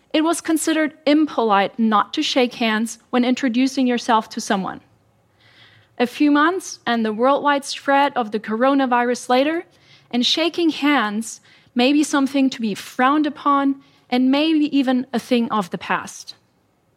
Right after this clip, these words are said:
The way we learn these social rules, then, is mostly by social rewards and social punishments. Now, as social animals, we aim for social approval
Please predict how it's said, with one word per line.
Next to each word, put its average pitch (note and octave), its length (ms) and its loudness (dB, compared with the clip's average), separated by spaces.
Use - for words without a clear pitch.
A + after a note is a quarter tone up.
The C#4+ 80 2
way E4 180 2
we F4+ 140 4
learn C#4 540 2
these G#3+ 160 -4
social C#4 520 0
rules, C#4+ 480 0
then, G#3 380 -2
is B3 160 0
mostly E4+ 360 2
by A#3 340 2
social C#4 640 0
rewards A3+ 800 0
and C4 160 2
social C4+ 340 2
punishments. - 800 -4
Now, B3 140 4
as - 160 0
social E4+ 640 0
animals, B3+ 720 0
we C#4 280 0
aim D#4+ 360 2
for A#3+ 300 -2
social C#4 500 -2
approval D4 680 -2